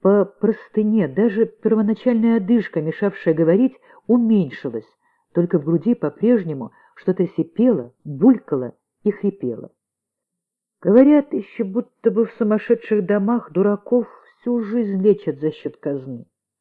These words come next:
Содержат их там», продолжал Якашев.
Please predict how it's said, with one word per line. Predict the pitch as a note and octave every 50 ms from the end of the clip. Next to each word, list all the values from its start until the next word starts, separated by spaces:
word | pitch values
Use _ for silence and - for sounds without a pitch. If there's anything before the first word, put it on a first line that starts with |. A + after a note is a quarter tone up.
| _ -
Содержат | G3+ G3+ E3+ C#3+ D#3+ G#3 G#3 A3+ G3+ A3+ A3 - -
их | G#3 G3+ - _
там», | F#3+ F3+ C#3 C3
продолжал | - - D3+ C#3+ D3 D3 D3 C3 B2+ B2
Якашев. | B2 C#3 C#3+ - - G#2+ - _ _ _